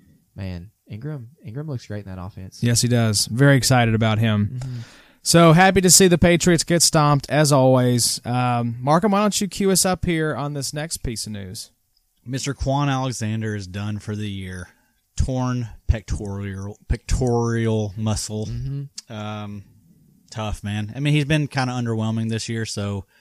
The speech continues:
Speaker 3: you know, it's just disappointment ends with disappointment.
Speaker 1: Mm-hmm.
Speaker 3: Um, but yeah, we know, uh, I hate to, you know,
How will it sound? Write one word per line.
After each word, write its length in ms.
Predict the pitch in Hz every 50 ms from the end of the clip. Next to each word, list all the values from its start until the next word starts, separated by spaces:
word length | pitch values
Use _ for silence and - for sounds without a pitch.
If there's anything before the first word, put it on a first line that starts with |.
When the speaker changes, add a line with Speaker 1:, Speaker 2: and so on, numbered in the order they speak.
| _ _ _ _ _ _ _ _ _ _
Speaker 3:
you 140 | - 113 110
know, 320 | 107 104 98 95 95 95 101 113 - _ _ _ _ _ _
it's 180 | - 117 - -
just 380 | 123 113 104 - - - _ _ _ _ _ _ _ _ -
disappointment 720 | 123 120 117 104 120 101 - 117 110 110 107 110 107 101
ends 240 | 107 110 104 104 98
with 100 | 101 92 -
disappointment. 600 | 104 95 - 104 92 110 107 101 95 95 90 - _ _ - 147
Speaker 1:
Mm-hmm. 540 | 135 131 139 131 - _ _ _ _ -
Speaker 3:
Um, 520 | 104 - 196 - 190 190 185 185 - 90 - _ _ _ _ _ _ _ _ _ _ _ _ _ _ _ _ _ -
but 140 | 107 117 120
yeah, 200 | 127 135 131 110
we 180 | 98 95 110 110
know, 400 | 110 110 113 120 120 123 123 120
uh, 420 | 120 120 117 117 117 113 113 110 104 113
I 80 | 107
hate 240 | 107 117 117 120 -
to, 320 | - 127 127 120 120 117 110
you 140 | 120 113 104
know, 240 | 101 98 98 101